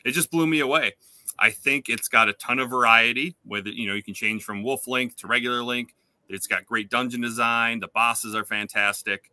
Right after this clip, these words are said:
I love all the hidden skills you can find. It, it adds a lot of,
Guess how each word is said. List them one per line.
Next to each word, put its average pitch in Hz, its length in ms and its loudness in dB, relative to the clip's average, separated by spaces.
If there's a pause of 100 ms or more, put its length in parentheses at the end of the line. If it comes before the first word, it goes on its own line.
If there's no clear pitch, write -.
(300)
I 104 120 2
love 113 280 -2
all 113 100 0
the 123 120 -4
hidden 117 260 -6
skills 120 440 -2
you 123 80 -8
can 120 180 -6
find. 120 540 0 (120)
It, 95 200 -6
it 101 140 -4
adds 101 220 2
a 101 60 -6
lot 98 220 0
of, 95 180 -4